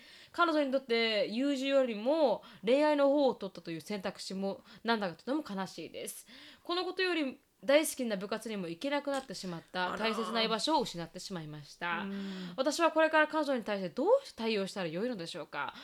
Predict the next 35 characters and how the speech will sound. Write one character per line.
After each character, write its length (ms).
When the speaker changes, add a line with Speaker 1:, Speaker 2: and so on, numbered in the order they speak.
Speaker 1:
ま 100
た、 300
恋 220
愛 120
と 100
友 280
情 180
で 100
は 180
友 300
情 220
は 140
負 160
け 100
て 80
し 160
ま 120
う 40
も 160
の 60
な 100
の 60
で 100
し 140
ょ 20
う 180
か。 280
Speaker 2:
こ 300
れ 260
は 240
も 640
う 20
究 240
極 20
の 80